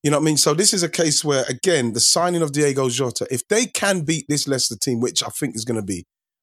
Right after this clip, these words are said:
very tough, right, simply because of what Leicester do, who Leicester have,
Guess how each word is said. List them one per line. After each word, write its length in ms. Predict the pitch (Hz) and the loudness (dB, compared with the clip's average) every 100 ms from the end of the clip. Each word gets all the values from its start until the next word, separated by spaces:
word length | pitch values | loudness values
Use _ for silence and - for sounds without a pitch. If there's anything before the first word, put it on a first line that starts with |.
| - 101 113 | -18 -6 2
very 260 | 156 139 | 4 4
tough, 340 | 127 - 110 - | 2 0 -2 0
right, 240 | 113 104 | 0 2
simply 280 | - 123 127 | 0 0 -2
because 440 | 117 113 117 104 | -4 -2 -2 0
of 280 | 107 104 101 - _ _ _ _ _ _ _ | 0 0 -2 -10 _ _ _ _ _ _ _
what 220 | 117 147 135 | 0 2 4
Leicester 340 | 143 - 135 | 2 2 0
do, 360 | 117 110 107 110 _ _ _ _ | 0 0 -2 -6 _ _ _ _
who 120 | 151 147 | 2 4
Leicester 320 | 143 - 131 | 4 2 2
have, 260 | 110 113 | 0 -2